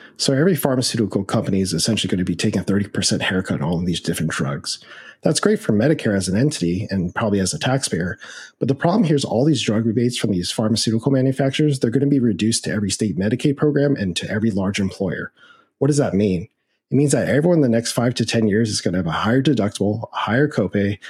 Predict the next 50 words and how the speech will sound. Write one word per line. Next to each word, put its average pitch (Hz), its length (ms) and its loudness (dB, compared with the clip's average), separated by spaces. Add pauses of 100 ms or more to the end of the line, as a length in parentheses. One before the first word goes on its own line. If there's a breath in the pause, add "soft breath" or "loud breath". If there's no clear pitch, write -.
(180 loud breath)
a - 40 -8
higher 123 240 2
share 127 260 0
of 117 100 -2
cost, 95 460 -2 (100)
and 101 260 0
that 101 140 -2
possibly 117 320 0
means 107 220 0
your 98 80 2
drug 98 260 0
isn't - 180 -4
gonna 80 140 -4
be 87 120 -2
covered 80 340 -6
anymore. - 460 -8 (920 loud breath)
The 120 120 4
other 175 220 2
part 135 220 2
of 131 60 2
the 117 60 4
Inflation 104 400 2
Reduction 98 460 2
Act 98 340 -2
is 95 180 -2
it 82 60 0
allows 110 300 2
Medicare 104 500 0
to 90 120 -4
claw 104 340 0
back, 92 500 -2 (500 loud breath)
um, 87 360 0
any 123 220 4
drugs 107 340 0
that 90 140 -2
go 95 140 0
over 95 300 0 (480)
beyond 98 400 2
the - 60 -2
C 110 200 2
P 104 200 0
I 90 180 2
when 92 140 -2
it 95 80 -4
comes 101 280 0
to 95 120 -2
drug 92 280 0
price - 280 -4
increases 87 500 -4
annually. 87 560 -2